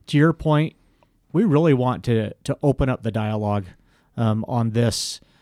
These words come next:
this development, uh, this potential annexation, um, and really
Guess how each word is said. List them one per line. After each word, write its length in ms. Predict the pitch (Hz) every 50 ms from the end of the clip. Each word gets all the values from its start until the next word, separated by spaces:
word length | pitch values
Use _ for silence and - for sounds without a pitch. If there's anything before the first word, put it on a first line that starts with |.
| _ _ _
this 160 | 120 131 127
development, 720 | - - 123 123 123 120 117 - - 113 110 117 - - - -
uh, 220 | - 135 117 113
this 200 | 104 110 120 107 -
potential 560 | - 120 107 - 127 135 113 - 135 120 107
annexation, 840 | 113 113 113 110 107 95 - 127 113 104 95 - - 104 101 101 - - _ _ _ _ _ _ -
um, 300 | 120 113 110 110 113 - -
and 420 | 143 127 117 113 113 101 - - _ _ _ _ _ _ -
really 460 | 127 127 156 202 208 165 135 -